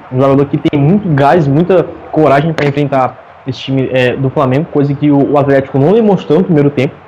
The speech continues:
Precisa de um ímpeto maior, uma vontade pra buscar pelo menos essa vice-liderança do Brasileirão.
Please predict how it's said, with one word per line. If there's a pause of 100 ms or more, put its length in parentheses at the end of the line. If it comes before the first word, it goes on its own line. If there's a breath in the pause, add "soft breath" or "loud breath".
(240)
Precisa
de
um
ímpeto
maior,
uma
vontade (280)
pra
buscar (120)
pelo
menos
essa
vice-liderança (260)
do
Brasileirão.